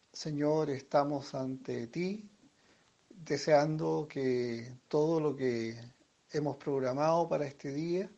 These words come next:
sea grato, Señor, ante ti, y que pueda subir como olor fragante hasta tu presencia.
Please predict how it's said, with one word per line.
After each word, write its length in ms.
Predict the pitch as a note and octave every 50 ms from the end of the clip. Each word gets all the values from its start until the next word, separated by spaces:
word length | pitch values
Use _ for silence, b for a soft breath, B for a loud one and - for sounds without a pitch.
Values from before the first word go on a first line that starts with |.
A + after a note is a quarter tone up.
| b b b b b b b b b b _
sea 600 | - - - D3 C#3+ D3 D3 C#3+ C#3 C3 A#2+ A2+
grato, 420 | A2+ B2 C3+ D3 D#3+ D#3 - E3+
Señor, 520 | - - F3+ D#3 D3 D3 D3+ D#3+ D#3 D#3 D3+
ante 260 | C#3 C3 C3 - C3
ti, 280 | B2+ C#3+ F#3 A3 - - b b b b b b b b b b b b _ _ _ -
y 140 | D3+ C#3
que 500 | C3+ - C3+ C3 B2+ A#2+ A#2+ A#2 A2+ A2+ A#2 -
pueda 300 | - C#3 C3+ C3+ C3+ B2+
subir 640 | - - C3 B2+ C3 C#3 D3+ E3 E3 E3 E3+ F3 -
como 400 | - C#3 C3 B2+ B2 A#2+ A#2 A#2
olor 420 | A#2 A#2 A#2+ B2 B2 B2+ B2 B2+ B2+
fragante 800 | - - C3+ C3 A#2+ B2+ C#3+ D#3 D#3+ E3 D#3+ D#3+ - E3 D3+ C3+
hasta 400 | C3+ C3 C3+ - - C3+ B2+ B2+
tu 120 | - C3+
presencia. 800 | A#2+ A#2+ B2+ A#2+ - - D#3+ D#3 C#3 B2 A#2+ A2+ - - - -